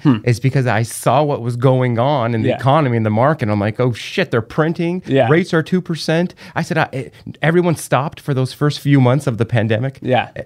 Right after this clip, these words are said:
Speaker 2: you know, twenty twenty prior.
Speaker 1: Yeah.
Speaker 2: And I was like, "This is my, th-, these are my markets."
Speaker 1: Yeah, yeah.
Speaker 2: Because that's when I find
Speaker 1: Opportunity.
Speaker 2: value. Yeah.
Speaker 1: Yeah.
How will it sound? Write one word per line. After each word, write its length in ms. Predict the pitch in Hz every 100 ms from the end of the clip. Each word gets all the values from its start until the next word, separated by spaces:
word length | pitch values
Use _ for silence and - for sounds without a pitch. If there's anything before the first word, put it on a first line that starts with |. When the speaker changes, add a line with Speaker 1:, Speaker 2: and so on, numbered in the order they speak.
| -
Speaker 2:
you 120 | 120
know, 100 | 110
twenty 260 | - 117
twenty 260 | 104 127 120
prior. 380 | - 120 123 139
Speaker 1:
Yeah. 220 | 131 120 -
Speaker 2:
And 100 | 117
I 180 | 104 117
was 200 | 107 92
like, 160 | 87
"This 200 | - 127
is 160 | 117 95
my, 440 | 104 117 104 98 98 -
th-, 180 | 147 131
these 160 | 190
are 80 | 151
my 160 | 90 90
markets." 380 | 78 87 - -
Speaker 1:
Yeah, 300 | 139 113 - -
yeah. 140 | 123
Speaker 2:
Because 160 | 98 92
that's 200 | 95 -
when 120 | 82
I 80 | 78
find 180 | -
Speaker 1:
Opportunity. 640 | 127 73 113 117 101 - -
Speaker 2:
value. 60 |
Yeah. 160 | 64 - - -
Speaker 1:
Yeah. 160 | -